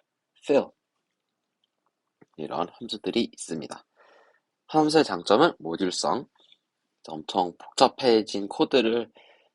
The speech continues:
쓸 때에는 이제 좀 정리를 해줄 수 있는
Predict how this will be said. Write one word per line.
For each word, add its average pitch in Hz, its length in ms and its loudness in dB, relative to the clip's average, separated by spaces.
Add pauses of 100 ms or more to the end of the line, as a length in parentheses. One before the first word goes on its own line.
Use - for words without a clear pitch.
(180)
쓸 - 240 0
때에는 101 480 -2 (2000)
이제 - 160 -14
좀 78 180 -16
정리를 123 520 4
해줄 113 260 -4
수 - 200 -8
있는 92 280 -6